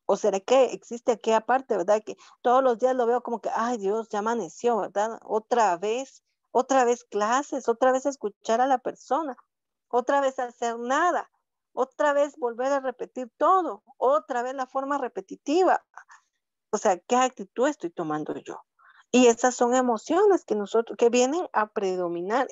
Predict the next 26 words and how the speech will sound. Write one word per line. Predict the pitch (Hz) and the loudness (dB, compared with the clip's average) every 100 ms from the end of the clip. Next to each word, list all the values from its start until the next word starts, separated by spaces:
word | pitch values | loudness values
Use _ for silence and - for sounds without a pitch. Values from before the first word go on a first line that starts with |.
| 202 | -6
en | 190 | -8
todo | 190 196 220 | -4 0 0
lo | 269 | 0
que | - | -4
nosotros | 196 180 - 196 - | -10 -12 -12 -12 -12
hacemos. | - 277 269 - _ | 0 0 0 -6 _
Vuelvo | - 180 170 | 0 2 2
y | 170 | 0
repito, | - 220 233 - - - - _ _ | -2 -4 -4 -4 -10 -16 -20 _ _
<clears throat> | 254 - 226 - _ _ _ _ _ _ - - | 2 4 2 0 _ _ _ _ _ _ -16 -4
cada | - 160 175 | 2 6 6
una | 196 208 226 | 4 2 2
de | 226 202 | 2 2
ellas | 180 226 - - | 0 -2 -4 -10
usted | 180 - - 320 | -10 -4 2 2
las | 240 196 | 2 -2
va | |
a | 165 | -6
conocer | - 151 151 - - - - - | -6 -10 -12 -10 -10 -10 -18 -4
y | 196 | 2
usted | 196 196 185 | 4 6 6
va | 185 | 4
a | |
hacer | 190 208 | 4 6
un | 208 220 | 6 4
test | - 240 247 320 - | 6 6 6 4 -10